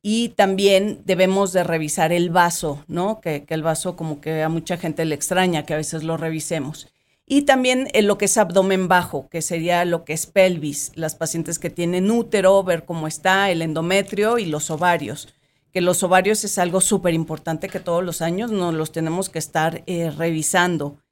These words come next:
Y bueno, hay dos tipos de estudio, que puede ser el suprapúbico, que es revisándolo por arriba, o el endocavitario, que es un estudio más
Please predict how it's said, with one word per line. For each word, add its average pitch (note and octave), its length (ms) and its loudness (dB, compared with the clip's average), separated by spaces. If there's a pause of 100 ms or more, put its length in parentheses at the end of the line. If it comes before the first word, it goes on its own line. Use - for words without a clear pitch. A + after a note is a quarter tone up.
(320)
Y A#3+ 220 -2
bueno, F#3+ 240 4
hay F3+ 100 2
dos F3 160 0
tipos F3 300 -4
de F3+ 80 -6
estudio, A#3+ 400 -2
que E3+ 80 -6
puede E3 240 -2
ser E3+ 240 -2
el E3+ 140 -2
suprapúbico, A#3+ 920 0
que F3+ 160 0
es E3+ 80 -2
revisándolo E3+ 600 -4
por G3+ 160 0
arriba, A3+ 440 2
o G3+ 140 0
el E3 100 0
endocavitario, D#3+ 920 -2
que D3+ 80 -8
es - 100 -12
un D#3+ 140 -6
estudio E3 360 -8
más D#3 460 -4